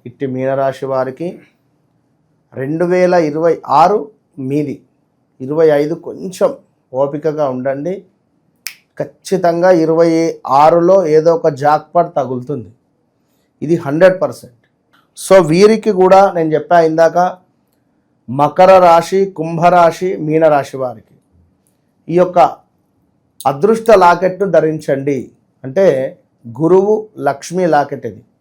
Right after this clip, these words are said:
గురు లక్ష్మి అంటే అదృష్టమే కదా. కనుక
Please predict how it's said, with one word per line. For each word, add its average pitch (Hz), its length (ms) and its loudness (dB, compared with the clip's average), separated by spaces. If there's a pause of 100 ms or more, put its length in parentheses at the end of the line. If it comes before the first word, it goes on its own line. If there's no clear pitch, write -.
(960)
గురు 175 200 2
లక్ష్మి 202 400 2
అంటే 190 220 2
అదృష్టమే 170 560 0
కదా. 170 260 -4 (720)
కనుక 175 440 -2